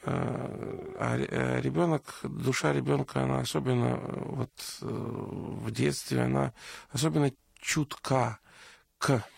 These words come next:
духовному миру. Э, помочь ребенку встретить Бога,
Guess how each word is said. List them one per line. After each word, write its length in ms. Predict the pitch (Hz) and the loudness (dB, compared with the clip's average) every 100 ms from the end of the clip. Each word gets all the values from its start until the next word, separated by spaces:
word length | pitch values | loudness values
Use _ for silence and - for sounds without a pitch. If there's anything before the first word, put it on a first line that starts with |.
| - | -4
духовному 680 | 127 113 - 151 147 131 - | 0 0 2 4 6 4 4
миру. 520 | 120 123 - 101 113 - - - - - _ _ - | 4 2 0 -4 -10 -16 -20 -20 -20 -20 _ _ -6
Э, 520 | 139 127 120 - - | 0 2 2 0 -2
помочь 500 | - 131 156 165 - | 0 4 4 4 2
ребенку 760 | 123 117 123 127 127 - 110 104 | -2 0 0 0 -2 -8 -12 -10
встретить 560 | - - 139 131 - 110 | -10 0 0 0 -2 -2
Бога, 440 | 143 139 135 113 | 2 2 2 -6